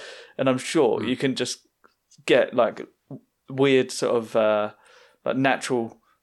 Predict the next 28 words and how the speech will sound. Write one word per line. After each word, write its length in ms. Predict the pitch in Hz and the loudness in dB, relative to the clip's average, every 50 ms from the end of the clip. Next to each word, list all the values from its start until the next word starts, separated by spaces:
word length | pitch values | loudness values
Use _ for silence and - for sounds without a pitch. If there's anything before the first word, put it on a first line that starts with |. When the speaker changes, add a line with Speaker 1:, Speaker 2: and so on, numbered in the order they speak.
| _ _ _ _ | _ _ _ _
Speaker 1:
phenomenon, 640 | - - - 147 139 127 113 110 113 - - - _ _ - _ _ _ _ | -8 -6 -2 0 2 2 0 0 -4 -8 -10 -14 _ _ -20 _ _ _ _
like 260 | 127 123 120 - - - | 0 2 2 2 2 0
hummingbirds, 800 | - 135 113 113 110 104 110 107 110 107 110 - - - - - - | 0 0 0 0 -2 -2 0 0 0 0 -2 -4 -8 -16 -18 -10 -8
and 100 | 135 113 | -6 -6
just 160 | 135 123 - | -6 -8 -8
follow 360 | - - 143 123 113 110 110 | 0 2 4 4 4 4 2
that 380 | 107 113 113 - - - _ _ | 4 2 2 2 0 -6 _ _
back 400 | - 113 101 - - - - - - | 0 0 0 -2 -6 -14 -20 -12 -10
to 100 | - 120 | -6 0
go, 180 | 113 120 110 | 2 2 2
like, 220 | 107 110 110 104 - | 4 2 0 0 2
"Oh 160 | - 196 220 240 | 2 2 2 4
yeah, 240 | 262 269 254 165 127 | 2 4 4 4 4
that's 180 | 123 160 175 - | 4 2 0 0
where 80 | 147 117 | -2 0
it 40 | 113 | 0
went 180 | 120 113 98 | 0 0 0
wrong." 280 | 123 120 117 123 127 - - | 0 -2 -2 -2 -6 -8 -6
And 80 | 131 135 | -2 0
then 120 | 143 139 135 | 0 0 0
it 60 | 120 - | -2 -6
just 160 | - - - | -10 -12 -10
<laughs> 80 | 131 - | -6 -4
went 200 | 156 123 - - | -4 -4 -4 -2
sort 180 | - 175 - | -2 0 0
of, 180 | 147 135 135 - - - - - - - - - _ _ - | 0 -2 -4 -8 -14 -18 -18 -18 -18 -20 -20 -20 _ _ -4
Speaker 2:
Yeah. 220 | 135 127 104 104 - | -2 -2 -2 -4 -4
Speaker 1:
yeah, 260 | - 139 139 127 113 | -2 2 2 2 2